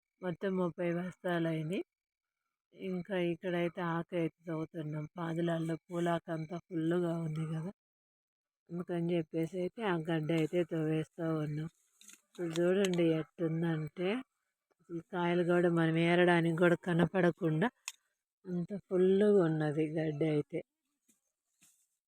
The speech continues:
ఇంక రోజు కాయలు ఏరుకుంటే ఈ మధ్య తవ్వలేకపోయాము. నిన్నైతే వేరే తోటలో తవ్వేసినాం, ఈరోజు అయితే ఇక్కడే తవ్వేస్తున్నాం. మేము అది తవ్వేసి వచ్చేసరికి మా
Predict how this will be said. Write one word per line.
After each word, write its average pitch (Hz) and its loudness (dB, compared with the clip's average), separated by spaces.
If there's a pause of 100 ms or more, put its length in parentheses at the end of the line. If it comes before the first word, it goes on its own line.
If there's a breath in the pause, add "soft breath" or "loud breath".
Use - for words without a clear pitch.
(880)
ఇంక 185 -4
రోజు 170 2
కాయలు 170 2
ఏరుకుంటే 165 2
ఈ 165 6
మధ్య 160 2
తవ్వలేకపోయాము. 156 2 (880 soft breath)
నిన్నైతే 175 2
వేరే 165 8
తోటలో 170 2
తవ్వేసినాం, 151 2 (300)
ఈరోజు 160 2
అయితే 151 2 (100)
ఇక్కడే 165 2
తవ్వేస్తున్నాం. 156 -4 (1200)
మేము 185 0
అది 180 -2
తవ్వేసి 170 0
వచ్చేసరికి 165 -4
మా 180 -4